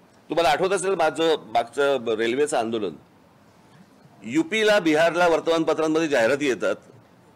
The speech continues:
महाराष्ट्रामधल्या नोकरीच्या, की या देशामधल्या प्रत्येक राज्य हे नरेंद्र मोदी म्हणजे पंतप्रधान म्हणून त्यांनी समान पद्धतीने पाहिलं पाहिजे. उद्या ते म्हणतात ऑलिम्पिक्स आणायचे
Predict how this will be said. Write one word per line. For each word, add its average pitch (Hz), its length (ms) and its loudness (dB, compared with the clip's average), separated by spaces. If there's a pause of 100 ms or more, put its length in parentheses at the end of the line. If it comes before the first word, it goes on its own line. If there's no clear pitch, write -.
(220)
महाराष्ट्रामधल्या 139 920 -2
नोकरीच्या, 117 540 -4 (260)
की 151 180 -4
या 170 200 2
देशामधल्या 139 640 -2
प्रत्येक 151 460 -2
राज्य 101 400 -2 (480)
हे 147 160 0
नरेंद्र 147 380 0
मोदी 113 220 -2
म्हणजे 123 160 0
पंतप्रधान 143 540 0
म्हणून 107 260 -4
त्यांनी 156 240 -4
समान 180 340 0
पद्धतीने 180 380 0
पाहिलं 180 260 0
पाहिजे. 175 300 -2 (880)
उद्या 170 200 0
ते 175 60 2
म्हणतात 160 280 -2
ऑलिम्पिक्स 160 480 -2
आणायचे 165 340 -2